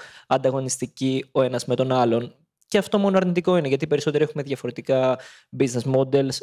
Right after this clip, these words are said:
δεν έχει να πάρει ο ένας κάτι από τον άλλον. Μόνο βοηθητικό μπορεί να είναι. Γιατί με μια μικρή εταιρεία,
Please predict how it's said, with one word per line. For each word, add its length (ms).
δεν 380
έχει 220
να 160
πάρει 440
ο 60
ένας 220
κάτι 600
από 160
τον 160
άλλον. 260
Μόνο 180
βοηθητικό 460
μπορεί 220
να 120
είναι. 300
Γιατί 300
με 280
μια 220
μικρή 220
εταιρεία, 520